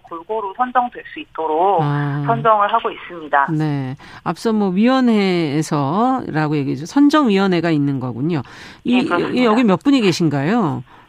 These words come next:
Speaker 1: 네, 선정위원회는 열 분 정도로 구성이 되어 있는데요.
Speaker 2: 네.
Speaker 1: 각 분야의 전문가, 뭐 기자분들,
Speaker 2: 음.
Speaker 1: 그리고 교수님들,
Speaker 2: 네.
Speaker 1: 그리고 뭐 박사님들, 그리고 변호사님들로 구성이 되어 있고,
Speaker 2: 네.
Speaker 1: 그 위원회 개최하기 전에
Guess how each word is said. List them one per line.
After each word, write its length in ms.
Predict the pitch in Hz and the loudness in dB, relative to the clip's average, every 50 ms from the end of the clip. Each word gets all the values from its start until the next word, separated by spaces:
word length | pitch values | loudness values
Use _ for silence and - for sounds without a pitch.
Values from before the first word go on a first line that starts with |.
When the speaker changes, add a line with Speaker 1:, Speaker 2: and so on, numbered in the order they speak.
| _ _ _ _ 269 269 | _ _ _ _ -16 -6
Speaker 1:
네, 220 | 247 190 185 180 359 | -4 -4 -2 -2 2
선정위원회는 1080 | 302 311 339 339 349 339 339 320 302 285 277 254 254 247 233 240 240 233 233 226 226 | 2 2 2 4 2 2 2 4 2 0 0 0 -2 -2 -2 -2 -2 -2 -2 -2 0
열 160 | 175 170 175 | 0 0 0
분 240 | 175 - 262 277 254 | -2 -6 -8 -8 -4
정도로 640 | 220 190 180 170 160 165 160 156 160 160 156 160 | -4 -6 -6 -6 -8 -8 -6 -6 -6 -6 -8 -8
구성이 400 | 160 - - - 180 180 170 170 | -10 -12 -10 -4 -4 -4 -4 -6
되어 240 | 165 170 165 165 160 | -10 -4 0 0 0
있는데요. 460 | 160 - _ _ _ 170 202 240 254 233 175 | -2 -4 _ _ _ 0 2 4 4 4 4
Speaker 2:
네. 340 | 170 170 160 151 139 135 131 | 2 2 2 2 0 -2 0
Speaker 1:
각 220 | 127 - 208 202 - | 0 0 -2 -2 -4
분야의 400 | - - 196 196 208 202 196 196 196 | -12 -12 -8 -2 0 0 0 0 -4
전문가, 500 | 185 170 156 160 170 175 175 170 165 165 | -6 -10 -10 -8 -12 -12 -4 0 0 0
뭐 140 | 156 156 151 | 0 -4 -16
기자분들, 920 | - - - 175 - 185 190 185 185 170 165 165 165 _ 220 247 269 285 285 | -16 -16 -10 -2 0 0 0 0 -4 -14 -16 -18 -10 _ -2 0 0 0 0
Speaker 2:
음. 400 | 160 156 160 175 180 180 185 185 | 0 0 0 0 0 0 0 0
Speaker 1:
그리고 340 | 180 160 131 123 - 170 165 170 | -2 -2 -2 -4 -6 -6 -8 -6
교수님들, 920 | - 202 190 190 196 190 190 175 165 160 160 156 139 180 180 175 160 147 - | -8 -8 -8 -8 -14 -18 -14 -12 -14 -12 -12 -8 -4 -2 -2 -2 -2 -4 -2
Speaker 2:
네. 100 | 170 160 | -2 -2
Speaker 1:
그리고 380 | 151 147 143 135 127 123 165 160 | 0 0 -2 -2 -2 -2 -2 0
뭐 160 | 156 156 156 | -2 -4 0
박사님들, 840 | - 170 - - - 196 196 180 170 165 160 156 185 196 226 254 277 | 0 -2 -2 0 0 0 0 -2 -8 -12 -10 -4 0 0 0 0 0
그리고 160 | 277 214 156 - | -4 -6 -8 -10
변호사님들로 960 | - - 170 170 190 190 196 180 165 160 156 151 143 147 143 147 156 202 226 | -2 -2 -2 -2 0 -2 -2 -2 -2 -4 -14 -12 -10 -8 -6 -2 -2 -2 -2
구성이 360 | 233 - - - 185 180 180 170 | -4 -8 -2 -2 0 0 0 -4
되어 220 | - 165 160 156 | -4 -2 -2 -2
있고, 420 | 156 - _ _ - 233 214 170 151 - 170 | -2 -6 _ _ 0 0 0 0 -2 0 0
Speaker 2:
네. 260 | 160 151 147 139 131 123 | 0 0 0 -2 -4 -6
Speaker 1:
그 80 | 208 | -4
위원회 380 | 208 220 240 262 262 254 262 247 | -2 0 2 2 2 0 -2 -6
개최하기 640 | 247 - 175 175 - - 226 214 214 208 196 190 - - | -6 -8 -12 -12 -8 -2 2 2 2 2 0 -8 -14 -10
전에 560 | - 160 165 165 170 175 180 190 185 175 | -8 -8 -8 -8 -8 -6 -4 -2 -2 -4